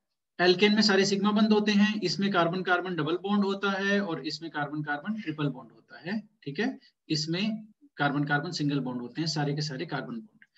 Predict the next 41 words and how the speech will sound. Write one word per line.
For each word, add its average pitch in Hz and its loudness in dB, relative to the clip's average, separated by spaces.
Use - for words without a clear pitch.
अब 208 2
एक 226 6
चीज 220 2
ध्यान 180 4
से 202 4
सुनो, 156 2
जो 175 -4
मैं 180 -4
कहना 156 -2
चाहता 151 -4
हूं 156 0
वो 147 -2
उसको - -6
याद 156 -4
रखना, 117 -14
है 147 -10
ना? 254 -2
मैं 175 0
ये 208 4
कहना 147 -2
चाहता 135 -6
हूं 170 -4
कि 170 -10
एसपी 196 -2
थ्री 190 -2
संकरण 147 -2
में 143 0
एक 175 0
एस 175 -4
और 160 -6
तीन 185 -4
पी 214 -2
कक्षक 202 -4
भाग 143 -10
लेते 143 -4
हैं, - -20
तो 180 0
चार 175 2
बनते 156 0
हैं 190 0
एसपी 190 0